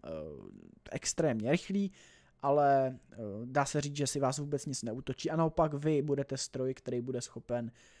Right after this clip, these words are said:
si obtáčet nepřátelský stroje. Co se týče děla, jak jsem již zmiňoval, je to devadesátimilimetrovka, eh, název M čtyřicet jedna, rychlost střelby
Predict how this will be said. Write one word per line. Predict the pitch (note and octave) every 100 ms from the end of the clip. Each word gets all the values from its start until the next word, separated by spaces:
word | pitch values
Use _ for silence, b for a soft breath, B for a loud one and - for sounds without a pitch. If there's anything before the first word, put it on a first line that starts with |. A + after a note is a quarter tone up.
| b
si | - D3+ C3+ -
obtáčet | D#3+ - - C#3+ C3+ - A#2 A2+ -
nepřátelský | B2 - A2+ A2 G2+ G#2 - A#2+
stroje. | - - F#2 D#2+ - _ _ _ _ _ _ _ B B B B
Co | F#3
se | A3
týče | A3+ A3
děla, | D#3+ E3+ G3 G3+ - -
jak | B2
jsem | -
již | D#3
zmiňoval, | C#3+ D#3 D#3+ D3
je | B2+
to | A2
devadesátimilimetrovka, | C#3+ E3 E3 D#3+ E3 D3+ D3+ D3 D3 - C3 A#2+ A#2+ _
eh, | - A2 G#2+ A2+ A2 A2 - B2+ - - - - -
název | C#3 C#3+ C3
M | D3+ D3
čtyřicet | - C#3+ - -
jedna, | D#3 E3 E3+ D#3 D3+ b b b b b
rychlost | D3+ F#3+ A3+ G#3+
střelby | - - G3 F#3 D3 A2+